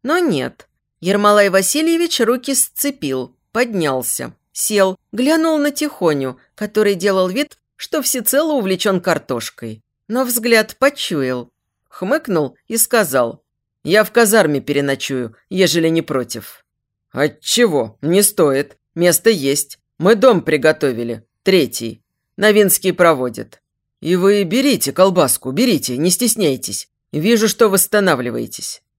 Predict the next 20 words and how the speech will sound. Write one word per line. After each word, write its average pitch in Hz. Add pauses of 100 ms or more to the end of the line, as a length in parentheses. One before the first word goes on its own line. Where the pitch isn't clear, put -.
(180)
Я 170
в 180
своё 175
время 196
постоянно 196
есть 160
хотел. 120 (220)
Кстати, - (220)
кисель 247
ещё 170
должен 151
был 147
остаться. 131 (360)
Кисель 202
у 220
нас 214
отменный 180
готовят. 156 (180)
И 143
холодец. 160